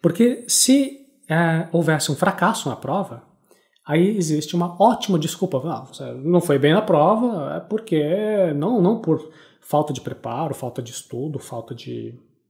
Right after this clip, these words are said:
capacidade. O motivo de não ter ido bem na prova é porque, é, estava aí com o efeito do álcool, né? Teve balada, teve festa.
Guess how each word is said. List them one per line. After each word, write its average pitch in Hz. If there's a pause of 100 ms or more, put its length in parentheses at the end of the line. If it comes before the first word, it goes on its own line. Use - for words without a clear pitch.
capacidade. 127 (340)
O 262
motivo 330
de 220
não 190
ter 160
ido 156
bem 139
na 180
prova 147
é 170
porque, 170
é, 165
estava 139
aí 143 (320)
com 220
o -
efeito 170
do 190
álcool, 185 (360)
né? 156 (160)
Teve 120
balada, 175
teve 143
festa. 175